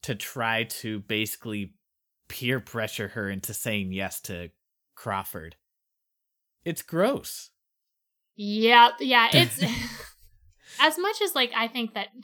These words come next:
Speaker 2: Henry shouldn't press the way he does, I do think, I don't wanna have this be misunderstood.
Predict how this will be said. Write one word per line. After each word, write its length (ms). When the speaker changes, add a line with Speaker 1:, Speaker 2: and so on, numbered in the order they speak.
Speaker 2:
Henry 280
shouldn't 380
press 460
the 100
way 180
he 160
does, 520
I 120
do 400
think, 280
I 80
don't 200
wanna 500
have 180
this 120
be 140
misunderstood. 680